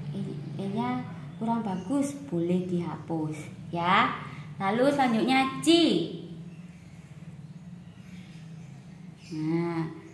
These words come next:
lagi C. Oke, selanjutnya co. Wah, ini kebesaran ini ya.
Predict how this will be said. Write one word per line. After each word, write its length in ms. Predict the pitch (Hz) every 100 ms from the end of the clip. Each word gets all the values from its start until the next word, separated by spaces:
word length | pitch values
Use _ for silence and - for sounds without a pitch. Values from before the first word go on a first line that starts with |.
| - - -
lagi 560 | 165 165 180 175 165 - -
C. 60 | 285 311 254 170 - - - - - - - - - - - - - - - - - - - - -
Oke, 300 | 180 180 196 220 - - - -
selanjutnya 800 | - 214 214 208 247 247 240 196 - - - -
co. 500 | 311 311 233 - - - - - - - - - - - - - - - - - - - -
Wah, 160 | 269 277 - -
ini 160 | 208 214
kebesaran 680 | 214 185 - 208 233 254 247
ini 400 | 240 240 233 220
ya. 180 | 233